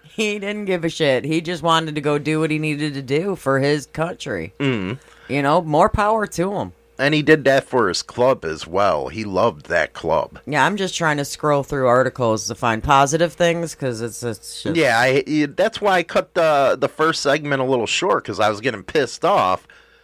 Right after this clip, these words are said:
Speaker 2: Because, "Oh, let's just throw all the negative out there."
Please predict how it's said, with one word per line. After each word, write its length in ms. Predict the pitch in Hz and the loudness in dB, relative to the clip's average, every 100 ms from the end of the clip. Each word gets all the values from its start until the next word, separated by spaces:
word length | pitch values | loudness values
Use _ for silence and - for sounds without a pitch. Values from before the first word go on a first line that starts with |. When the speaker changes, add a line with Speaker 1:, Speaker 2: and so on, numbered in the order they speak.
| _ _ _ - | _ _ _ -4
Speaker 2:
Because, 440 | 135 147 135 120 | 0 2 2 2
"Oh, 200 | 180 151 | 2 4
let's 240 | 139 - | 2 0
just 260 | 175 147 - | 0 -2 -2
throw 240 | 165 165 | 0 2
all 140 | 147 180 | 4 2
the 100 | 123 | -2
negative 600 | 120 151 151 110 98 82 | -2 -2 0 -2 -2 -2
out 280 | 87 78 - | -2 -2 -4
there." 320 | 71 - | -6 -8